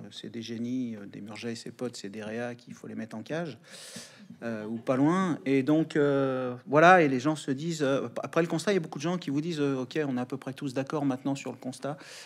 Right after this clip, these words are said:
sur l'impact délétère des écrans », y compris ceux qui, pendant des années, euh, ont dit que c'était pas vrai. Euh, ben, au bout d'un moment, ça devient tellement lourd que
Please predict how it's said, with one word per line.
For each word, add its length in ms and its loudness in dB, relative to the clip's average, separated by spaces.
sur 200 -6
l'impact 340 -2
délétère 380 -2
des 180 -4
écrans », 280 -2
y 60 0
compris 360 0
ceux 180 0
qui, 160 -6
pendant 300 -2
des 220 0
années, 420 2
euh, 280 -6
ont 120 -6
dit 180 -12
que 160 -10
c'était 300 -10
pas 160 -8
vrai. 320 -6
Euh, 60 -10
ben, 80 -16
au 60 -12
bout 120 -10
d'un 100 -4
moment, 260 -2
ça 160 -10
devient 260 -6
tellement 300 -4
lourd 260 -4
que 220 -8